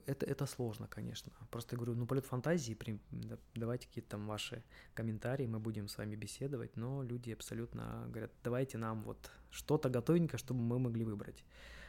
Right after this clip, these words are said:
Э, это мешает развитию головы, потому что это сразу, это сразу очерчивает, э, очерчивать границы, да, то есть, э, если что-то, что-то происходит, э, нужно что-то выбрать из чего-то, да, вот я еду туда или не еду, может быть, вообще ты не туда едешь,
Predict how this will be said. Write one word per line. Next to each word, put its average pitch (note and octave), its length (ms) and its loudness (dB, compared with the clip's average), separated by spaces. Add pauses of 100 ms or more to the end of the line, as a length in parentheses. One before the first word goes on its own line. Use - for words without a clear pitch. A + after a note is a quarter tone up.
(160)
Э, B2 280 4 (100)
это G3 260 8
мешает F3+ 520 6
развитию C3+ 440 2
головы, B2+ 340 6
потому A#2 360 0
что - 180 -8
это A2+ 100 -2
сразу, B2+ 600 4
это A#2 120 -4
сразу B2+ 680 6
очерчивает, A#2+ 800 2 (120)
э, A#2+ 400 2 (480)
очерчивать C3 480 2
границы, B2+ 500 4
да, A#2+ 220 2
то - 120 -6
есть, - 260 -8
э, G#2+ 340 0
если C3+ 240 4
что-то, B2 240 -2
что-то B2+ 260 2
происходит, A3+ 600 0 (420)
э, A2+ 220 0
нужно E3+ 260 6
что-то D3+ 240 2
выбрать A2+ 380 2
из - 60 -6
чего-то, G#2+ 480 -2
да, A#2+ 380 -2
вот G#2+ 240 -10
я A#2+ 120 4
еду F#3 280 8
туда B2 260 4
или A#2 80 2
не B2 120 2
еду, G#2 220 -2
может C#3 200 2
быть, C#3 120 -2
вообще B2+ 200 0
ты B2 120 0
не B2 80 2
туда A#2+ 200 2
едешь, G#2 440 -4